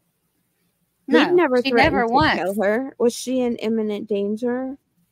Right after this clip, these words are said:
Speaker 2: The only time that she mentioned him hurting her was when they said he had all these scratches, when they ta-, started talking about the M E report, and she's like, "Well, he hits me all the time," or he,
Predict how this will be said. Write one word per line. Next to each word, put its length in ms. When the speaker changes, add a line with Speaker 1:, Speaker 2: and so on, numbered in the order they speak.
Speaker 2:
The 120
only 300
time 240
that 120
she 180
mentioned 500
him 260
hurting 380
her 240
was 200
when 200
they 180
said 220
he 120
had 140
all 120
these 180
scratches, 380
when 200
they 100
ta-, 240
started 220
talking 160
about 160
the 100
M 160
E 80
report, 300
and 60
she's 120
like, 80
"Well, 80
he 140
hits 180
me 140
all 80
the 60
time," 260
or 60
he, 180